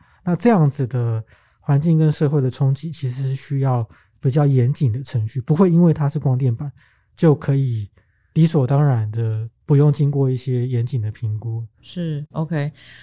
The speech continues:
Speaker 2: 那从环境权基金会这边所看到的，目前我们在台湾渔电共生的这样子的，呃，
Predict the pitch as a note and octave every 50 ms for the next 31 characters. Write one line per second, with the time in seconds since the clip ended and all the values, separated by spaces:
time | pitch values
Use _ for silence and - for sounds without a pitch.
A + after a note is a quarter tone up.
0 | - _ - D#4+ E4 D#4 - G#3+ G3 G3+ G3+ G#3 G3+ G#3 A3 B3 A#3 A3 G#3 F#3
1 | F#3 E3 F3 E3+ F3+ D#3+ E3+ F3 E3+ F#3 F3 G3+ F3 D#3 - - D#3 - E3 D#3+
2 | E3+ D#3+ - - A#2+ - - - E3+ D3 D3 D3+ D#3+ C#3+ C3+ C#3 B2+ F#3+ G#3+ F#3+
3 | E3 - - - C#3 A#2+ A#2+ C#3 C#3+ - - - - - _ _ - D3+ C#3+ C#3+
4 | D3 - F#3 F3+ D#3+ - F3 D#3 D#3 D#3+ E3+ E3 E3+ D#3+ - - D3 D3 E3+ D#3
5 | D3+ D3 D#3 D3 C#3 C#3 - C#3 C3+ C3+ C3 B2 - E3 D3 C3+ C#3 C3 A#2+ G#2+
6 | - G2 F#2 E2+ E2 E2+ E2 _ - _ _ _ _ _ _ - C#3 B2 A#2+ A#2+
7 | A#2+ - - -